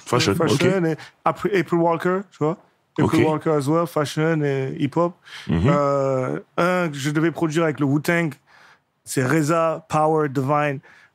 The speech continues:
Speaker 1: Ok.
Speaker 2: Euh, tu vois, et, euh, faire intervenir des gens, tu vois.
Speaker 1: Mhm.
Speaker 2: Mais bon, c'est un peu compliqué parce que les mecs, c'est, tu vois, les Wu-Tang, ils sont cinquante, tu vois.
Speaker 1: C'est toujours compliqué.
Speaker 2: C'est toujours compliqué avec Wu-Tang,
Speaker 1: Mhm.
Speaker 2: tu vois. Donc, euh, voilà,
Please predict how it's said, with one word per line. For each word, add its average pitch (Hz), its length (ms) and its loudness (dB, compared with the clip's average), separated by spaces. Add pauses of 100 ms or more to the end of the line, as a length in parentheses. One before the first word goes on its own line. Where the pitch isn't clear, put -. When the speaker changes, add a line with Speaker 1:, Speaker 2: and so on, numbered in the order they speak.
Speaker 1:
Ok. 147 200 0
Speaker 2:
Euh, 131 560 2
tu - 100 -2
vois, 147 340 2
et, 131 160 0
euh, 127 220 0
faire 139 200 -2
intervenir 135 440 0
des 131 100 2
gens, 139 240 0
tu 131 120 -10
vois. 139 180 -6 (160)
Speaker 1:
Mhm. 147 320 2 (140)
Speaker 2:
Mais 151 160 2
bon, 139 320 0
c'est - 160 -2
un 135 80 2
peu 147 100 0
compliqué 143 540 0
parce 131 180 -2
que - 80 0
les 135 140 4
mecs, 139 200 2
c'est, 123 200 0
tu 113 120 -4
vois, 180 160 2
les 143 120 2
Wu-Tang, 156 520 2
ils 139 100 2
sont 139 120 -2
cinquante, 147 440 -2
tu - 140 -4
vois. 143 100 2
Speaker 1:
C'est 139 160 2
toujours 87 340 2
compliqué. 71 300 -2
Speaker 2:
C'est - 40 -6
toujours 156 240 2
compliqué 131 360 -4
avec 113 120 -2
Wu-Tang, 117 280 -4
Speaker 1:
Mhm. 139 140 -2
Speaker 2:
tu - 100 -14
vois. 113 100 -16 (400)
Donc, 135 240 0
euh, 139 100 4
voilà, 139 540 2